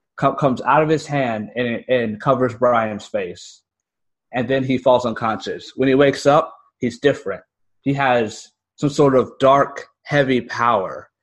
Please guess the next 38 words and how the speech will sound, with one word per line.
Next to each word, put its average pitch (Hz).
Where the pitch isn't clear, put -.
and 123
this 117
power 139
is 110
darkness. 113
The, 143
literally 165
the, 127
the 131
superhuman 160
ability 120
to 110
use 117
darkness. 107
He 143
struggles 135
with 117
it 104
for 110
a 101
while. 95
He 147
doesn't 143
know 139
what 131
to 127
do 143
with 107
it. 95
But 123
eventually, 151
after 156
he 151
masters 151
it, 101
he 127
decides 123
that 110